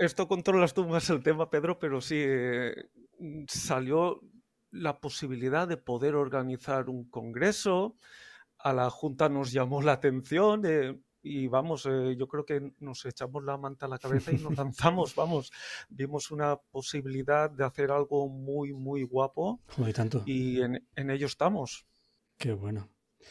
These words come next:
Speaker 2: Eh, cuéntame un poquito, ¿dónde va a ser el congreso? Va a ser presencial, ¿verdad?
Speaker 1: Sí, es, eh, presencial y también estará abierto a todo el mundo.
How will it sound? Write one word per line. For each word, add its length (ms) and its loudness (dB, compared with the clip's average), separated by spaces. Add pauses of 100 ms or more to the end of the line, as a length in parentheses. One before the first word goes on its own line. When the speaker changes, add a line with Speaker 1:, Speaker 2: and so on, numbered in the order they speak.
(880)
Speaker 2:
Eh, 420 6
cuéntame 300 6
un 80 6
poquito, 480 4
¿dónde 200 4
va 80 6
a 40 2
ser 140 4
el 60 2
congreso? 420 4 (600)
Va 60 -2
a 20 0
ser 100 4
presencial, 400 4
¿verdad? 320 4 (520)
Speaker 1:
Sí, 380 2
es, 500 6
eh, 380 2
presencial 800 0
y 300 0
también 400 0
estará 380 0
abierto 680 0
a 80 -2
todo 220 -2
el 80 0
mundo. 600 -2